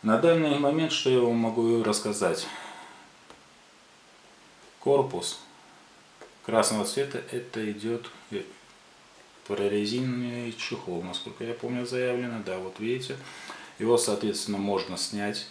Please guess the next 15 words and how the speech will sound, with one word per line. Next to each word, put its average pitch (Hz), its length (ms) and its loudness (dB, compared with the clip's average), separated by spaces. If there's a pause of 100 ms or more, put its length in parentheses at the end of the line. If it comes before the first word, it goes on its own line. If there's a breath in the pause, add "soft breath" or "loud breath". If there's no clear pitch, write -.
(120)
отдельно. 135 640 0 (640 loud breath)
Но - 60 -4
я 117 160 2
этого 104 220 0
делать 101 320 0
не 147 80 -4
буду. 156 380 -2 (180)
Это 98 220 -2
даже 98 440 -2
незачем. 131 680 2 (1000)
Вот - 180 -10
так 110 400 -2
имеется 120 480 2
в - 100 -4
корпусе - 600 -2